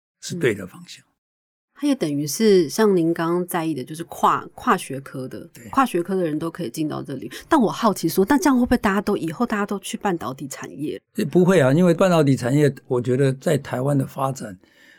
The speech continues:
Speaker 1: 总是有一天会，会，会，会，<laughs> 会，会，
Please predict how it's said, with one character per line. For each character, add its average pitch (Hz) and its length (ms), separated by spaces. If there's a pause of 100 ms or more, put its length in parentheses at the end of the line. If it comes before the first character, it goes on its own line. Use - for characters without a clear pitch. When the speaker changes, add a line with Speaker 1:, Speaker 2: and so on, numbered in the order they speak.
(200)
Speaker 1:
总 120 200
是 - 180
有 123 180
一 156 80
天 147 240
会， 147 200 (160)
会， 139 300
会， 131 260 (1080)
会， 147 160
<laughs> - 0
会， 139 240
会， - 20